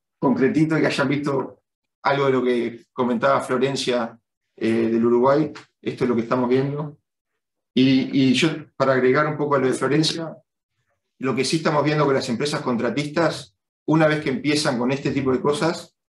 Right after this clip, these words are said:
muy difícil que vuelvan atrás. Entonces, algunas no saben muy bien, pero una vez que haces, eh, una nube de puntos, nunca más relevás a mano. Eso <laughs> te lo doy por garantía.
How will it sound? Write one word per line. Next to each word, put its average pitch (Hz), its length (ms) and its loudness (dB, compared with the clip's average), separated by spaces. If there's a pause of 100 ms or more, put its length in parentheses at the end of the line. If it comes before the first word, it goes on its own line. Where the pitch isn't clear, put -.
(520)
muy 147 200 4
difícil 151 380 2
que 127 80 2
vuelvan 127 280 4
atrás. 113 460 -6 (420)
Entonces, 127 240 -2
algunas 131 540 0
no 131 160 -4
saben 147 340 0
muy 131 120 -6
bien, 156 380 -4 (440)
pero 123 180 0
una 165 140 4
vez 160 120 2
que 156 80 -2
haces, - 520 -6 (100)
eh, 113 460 -2 (1000)
una 123 240 2
nube 135 240 4
de 117 80 0
puntos, 151 540 -2
nunca 131 220 0
más 123 160 2
relevás 110 380 -2
a - 20 -6
mano. 110 280 -6
Eso - 180 -12
<laughs> - 880 -14
te 117 100 -6
lo 113 100 -2
doy 120 80 -2
por 120 180 0
garantía. 110 480 -6